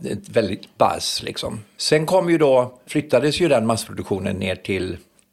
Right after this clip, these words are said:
till Asien. Vilket gjorde att hela den industrin försvann.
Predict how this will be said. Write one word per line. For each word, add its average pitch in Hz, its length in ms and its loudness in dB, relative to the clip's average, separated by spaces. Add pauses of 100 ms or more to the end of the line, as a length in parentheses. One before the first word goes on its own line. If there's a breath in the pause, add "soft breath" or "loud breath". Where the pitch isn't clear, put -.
(180)
till 117 100 -2
Asien. - 440 0 (720 soft breath)
Vilket 123 280 0
gjorde 131 260 4
att - 160 -2 (400)
hela 123 380 2
den 117 380 0 (100)
industrin 104 840 -2
försvann. - 540 -4